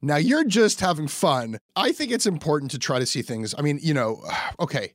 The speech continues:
we could and, and should speak critically of the Toronto Sun for this editorial decision. But first,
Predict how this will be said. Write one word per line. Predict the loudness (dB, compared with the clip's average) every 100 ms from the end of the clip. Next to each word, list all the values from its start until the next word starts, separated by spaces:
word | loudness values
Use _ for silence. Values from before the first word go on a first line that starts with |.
| -4
we | 0 0
could | 0 0 0 -2
and, | -4 -4 -2
and | -2
should | 0 0 0 -4 -12 -12
speak | -8 -6
critically | -4 -4 -6
of | -8
the |
Toronto | -8 -6
Sun | -6 -6
for | -8
this | -8
editorial | -8 -6 -4
decision. | -2 -4 -4 -6 -10 -20 -20 -20 _
But | -2 -2
first, | 2 2 4 2 -2 -4 -8